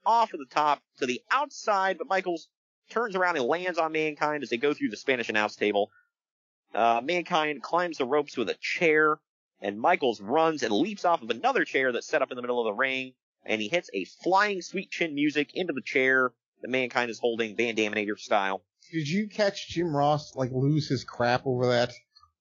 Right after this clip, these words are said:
Speaker 1: Oh, no, I, I, I knew, I knew he went, uh, like, he thought it was cool. But, yeah, I was just like, I remember that spot the first time I watched it. I was like, "Holy crap!" Like, I didn't see it coming. So it was just like, that made it cooler.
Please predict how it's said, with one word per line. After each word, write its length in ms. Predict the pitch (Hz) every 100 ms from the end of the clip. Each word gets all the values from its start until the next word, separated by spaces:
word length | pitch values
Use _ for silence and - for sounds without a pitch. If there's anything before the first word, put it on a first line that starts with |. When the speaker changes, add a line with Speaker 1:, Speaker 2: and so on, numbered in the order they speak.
| _ _ _ _
Speaker 1:
Oh, 280 | 113 120 110
no, 80 | 120
I, 160 | 127 143 - - _ _ _ -
I, 120 | 127 - _ - -
I 100 | 147
knew, 160 | 180 220 156
I 80 |
knew 100 | 208 233
he 100 | 185
went, 280 | 180 160
uh, 340 | 143 135 123 104 - _ _ _ -
like, 160 | 131
he 80 | 139
thought 180 | 139 156
it 40 |
was 120 | 117 -
cool. 440 | - 127 104 98 _ _ _ _ _ _ _
But, 220 | 110 104 - _ _ _
yeah, 300 | 110 113 117
I 40 |
was 120 | 117
just 160 | 123 -
like, 160 | 120 113
I 80 | 196
remember 300 | 196 185 170
that 140 | 131
spot 300 | - 143 139
the 60 | 127
first 240 | - 139
time 140 | 120 107
I 100 | 117
watched 260 | 101 92
it. 60 | 95
I 80 | 98
was 140 | 117
like, 200 | 107 107
"Holy 500 | - 381 359 202 160 -
crap!" 300 | 440 370 208 - _ _ _ _ _ _
Like, 100 | 190
I 60 | 208
didn't 160 | 202
see 140 | - 180
it 100 | -
coming. 260 | 139 131 _ _
So 240 | - 117
it 60 | 113
was 160 | 107
just 160 | - 113
like, 140 | 110
that 100 | 107
made 120 | 127 107
it 100 | -
cooler. 340 | 110 92 82